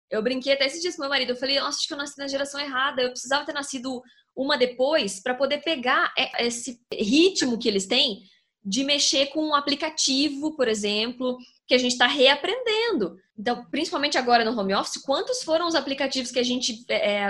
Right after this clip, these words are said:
ah, uma ediçãozinha de vídeo aqui, outra ali,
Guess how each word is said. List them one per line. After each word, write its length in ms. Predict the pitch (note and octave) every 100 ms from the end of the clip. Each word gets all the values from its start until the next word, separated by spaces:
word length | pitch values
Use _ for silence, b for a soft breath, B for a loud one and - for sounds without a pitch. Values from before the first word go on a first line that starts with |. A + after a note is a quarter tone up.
| A3
ah, 260 | A#3 B3+
uma 300 | A3 A3+ A3+
ediçãozinha 500 | A3 G3+ A#3+ A#3+ A#3+
de 100 | A3+
vídeo 280 | A3 A3 G3
aqui, 480 | G#3 - B3 C#4+ D4
outra 300 | B3+ A#3+ A#3+
ali, 480 | A3+ G3+ A3 C4+ D4+